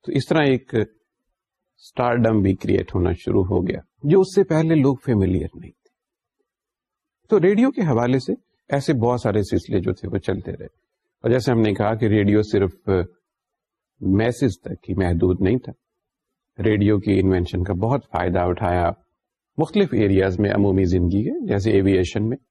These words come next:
جیسے ہوائی جہاز جب جاتے ہیں اوپر تو ان کا تعلق صرف ریڈیو سے قائم ہوتا ہے نیچے۔ اسی طرح جو آرمیز ہوتی ہیں وہ بہت اسکیٹرڈ،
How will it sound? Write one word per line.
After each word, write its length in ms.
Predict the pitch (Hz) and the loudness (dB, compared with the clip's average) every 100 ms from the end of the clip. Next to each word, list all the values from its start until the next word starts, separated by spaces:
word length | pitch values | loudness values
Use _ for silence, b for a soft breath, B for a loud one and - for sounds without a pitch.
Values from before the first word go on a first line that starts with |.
| _ _ _ _ _ | _ _ _ _ _
جیسے 280 | 104 95 104 | -6 -2 0
ہوائی 240 | 92 95 | 0 0
جہاز 280 | 95 92 92 | 0 0 0
جب 160 | 95 92 | -2 0
جاتے 280 | 92 90 104 | -2 -2 -2
ہیں 80 | 92 | -2
اوپر 240 | 90 95 | -2 -8
تو 140 | - | -8
ان 80 | 95 | -6
کا 180 | 90 101 | -2 -4
تعلق 420 | - 95 95 92 | -2 -2 -2 -2
صرف 160 | - 127 98 | -4 -2 0
ریڈیو 320 | 104 101 120 | 2 2 0
سے 160 | 120 113 | -2 -4
قائم 260 | 98 92 | -2 0
ہوتا 300 | 95 90 - | 0 -2 -4
ہے 60 | 95 | -6
نیچے۔ 300 | 95 - - _ _ _ _ _ - | -6 -8 -16 _ _ _ _ _ -8
اسی 160 | 143 196 | -2 2
طرح 140 | 185 185 - | 2 -2 -6
جو 100 | 143 | -2
آرمیز 460 | 117 107 98 117 113 104 | 0 0 2 2 2 2
ہوتی 260 | 90 101 | 0 -2
ہیں 80 | 101 | -4
وہ 220 | 98 101 | 0 -2
بہت 320 | 98 101 101 98 | 0 -2 -2 -4
اسکیٹرڈ، 580 | - 98 87 101 95 | -4 -4 -2 0 -2